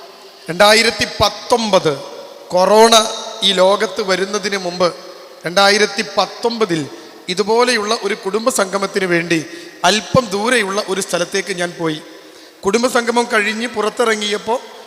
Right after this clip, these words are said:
എല്ലാവരും വന്നിട്ടുണ്ടോ എന്ന ചോദ്യത്തിന് സംഘാടകർ മറുപടി പറഞ്ഞു, "ഒരു ഉമ്മ ഇവിടെ എത്തിയിട്ടില്ല" എന്ന്. ചായ കുടിച്ച് ഞാൻ ഇറങ്ങുമ്പോൾ, സംഘാടകരിൽ ഒരാൾ പറഞ്ഞു, "സാറിനെ കാണാൻ വരാത്ത ഉമ്മക്ക്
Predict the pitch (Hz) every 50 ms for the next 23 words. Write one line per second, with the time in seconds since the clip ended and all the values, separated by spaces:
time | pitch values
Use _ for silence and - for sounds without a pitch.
0 | - - - - 185 196 220 226 233 247 247 262 262 269 254 233 226 220 226 247
1 | 247 262 240 226 233 247 240 226 220 226 220 - 208 196 214 226 226 226 233 220
2 | 214 190 190 190 196 208 220 214 220 214 226 214 196 196 196 208 226 226 233 202
3 | 208 196 196 196 196 190 190 - - - - - - - - 190 196 208 214 214
4 | 202 196 202 214 214 202 - - - - - - 190 185 190 196 185 175 - 208
5 | 202 196 185 196 175 170 175 170 - - 175 147 135 131 - - - - - -
6 | - - _ - - _ _ _ _ _ _ - 165 160 170 185 202 208 190 202
7 | 190 190 - - 202 175 156 - - - - - - - - - - - - -
8 | - 196 185 202 208 214 208 202 220 233 254 269 247 208 175 165 151 151 - -
9 | - - - - - - - - - - - 185 185 190 208 220 214 220 214 214
10 | 226 220 214 208 214 208 208 - 208 202 202 202 208 202 - 185 196 208 226 226
11 | 233 240 220 - 202 190 185 190 190 180 160 139 127 - - - - - - -
12 | - - - - 175 180 190 202 214 220 233 226 - - 233 226 196 190 190 190
13 | 196 208 208 - 220 190